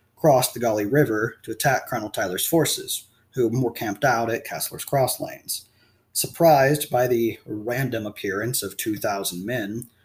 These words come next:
double that of the Union force, the Seventh Ohio prepared for battle. And it absolutely did not go as planned.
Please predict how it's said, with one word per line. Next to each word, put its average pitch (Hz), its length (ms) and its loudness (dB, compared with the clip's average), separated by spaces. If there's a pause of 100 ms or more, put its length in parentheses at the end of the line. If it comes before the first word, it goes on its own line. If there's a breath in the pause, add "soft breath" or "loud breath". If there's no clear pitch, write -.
(240 soft breath)
double 139 320 4
that 95 300 -2
of 101 180 -8
the 101 60 -12
Union 104 340 -2
force, - 600 -6 (120)
the 104 80 -4
Seventh 104 320 -2
Ohio 110 480 0
prepared 98 480 -6
for - 60 -18
battle. 113 440 -4 (720 soft breath)
And 127 240 0
it - 280 -2 (160)
absolutely 143 1400 2 (280 soft breath)
did 127 200 4
not 127 240 0
go 117 160 4
as 120 80 2
planned. - 400 -8